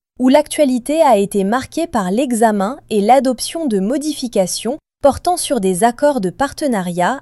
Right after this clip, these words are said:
avec l'Union européenne. Le quotidien Asaba indique que la Commission des relations extérieures du Parlement a approuvé l'amendement du protocole B de l'accord de libre-échange entre la Tunisie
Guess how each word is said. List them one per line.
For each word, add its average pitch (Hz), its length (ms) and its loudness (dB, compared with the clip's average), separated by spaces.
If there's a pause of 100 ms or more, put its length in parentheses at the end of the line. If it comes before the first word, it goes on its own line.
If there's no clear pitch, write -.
avec 185 340 -2
l'Union 285 380 0
européenne. 170 800 -2 (380)
Le 214 160 4
quotidien 202 640 0
Asaba 208 640 2 (160)
indique 247 500 0
que - 80 -2
la 180 160 4
Commission 302 580 -4
des 233 140 2
relations 226 500 2
extérieures 233 600 0
du 175 140 -10
Parlement 190 580 -2 (380)
a 277 180 4
approuvé 294 420 0
l'amendement 311 680 2
du 226 160 -4
protocole 190 640 -2
B 156 180 -2 (280)
de 190 100 0
l'accord 180 420 0
de 185 100 0
libre-échange 220 920 -4 (260)
entre 226 280 -2
la 165 140 0
Tunisie 220 640 -4